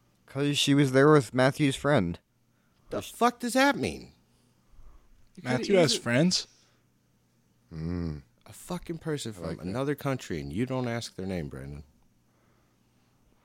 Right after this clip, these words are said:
Speaker 3: I know another person
Speaker 1: To be
Speaker 3: from
Speaker 1: fair, she was being very
Speaker 3: another
Speaker 1: rude to me.
Speaker 3: country
Speaker 1: First, she
Speaker 3: from
Speaker 1: said, she said I was short, which, fair, but I only
Speaker 4: He
Speaker 1: looked
Speaker 4: also was standing in a ditch
Speaker 1: Yeah.
Speaker 4: compared to where she was, so.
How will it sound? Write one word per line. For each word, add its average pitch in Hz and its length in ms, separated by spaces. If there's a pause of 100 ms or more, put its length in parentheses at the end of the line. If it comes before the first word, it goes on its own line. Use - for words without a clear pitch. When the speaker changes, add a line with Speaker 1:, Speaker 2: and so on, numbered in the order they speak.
(380)
Speaker 3:
I 190 80
know 220 160
another 120 280
person 123 340
Speaker 1:
To 117 40
be - 80
Speaker 3:
from 127 80
Speaker 1:
fair, 165 160
she 147 140
was 175 100
being 160 200
very 139 160
Speaker 3:
another 120 120
Speaker 1:
rude 127 120
to 110 60
me. 107 100
Speaker 3:
country 107 180
Speaker 1:
First, - 180
she 185 100
Speaker 3:
from 151 280
Speaker 1:
said, - 180
she 139 140
said 135 180
I 123 40
was 110 180
short, 123 360
which, 117 400
fair, 113 340 (400)
but 131 220 (240)
I 139 100
only 185 140
Speaker 4:
He - 40
Speaker 1:
looked 135 80
Speaker 4:
also - 220
was 113 140
standing 120 400
in 110 80
a 90 160
ditch 80 680
Speaker 1:
Yeah. 117 240
Speaker 4:
compared 104 300
to 101 80
where 95 200
she 95 240
was, 76 300
so. 82 400